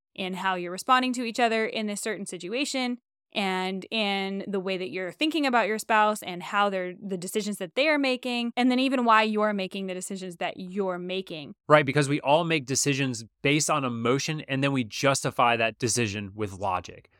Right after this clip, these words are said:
Speaker 2: That's actually the way that we make our decisions. We make an emotional decision, and then we use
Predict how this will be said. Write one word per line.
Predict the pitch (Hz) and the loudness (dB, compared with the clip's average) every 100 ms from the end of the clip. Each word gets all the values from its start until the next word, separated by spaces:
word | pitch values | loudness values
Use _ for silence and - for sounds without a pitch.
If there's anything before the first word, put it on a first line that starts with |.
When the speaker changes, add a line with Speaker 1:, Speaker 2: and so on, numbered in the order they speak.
| 143 | 2
Speaker 2:
That's | 139 | 4
actually | 143 147 - 156 | 4 2 2 0
the | 131 | 2
way | 123 127 | 2 2
that | 123 | 0
we | 120 | -2
make | 120 110 | -4 -2
our | 113 | -2
decisions. | 107 - 104 95 95 _ 120 | -2 -4 -4 -6 -12 _ -4
We | 123 | 0
make | 131 131 | 2 2
an | 117 | 0
emotional | 117 123 143 156 156 | -2 2 2 2 0
decision, | 143 143 123 131 | 0 0 0 -2
and | 127 | -2
then | 135 143 | 0 0
we | |
use | 147 139 117 | 0 0 -2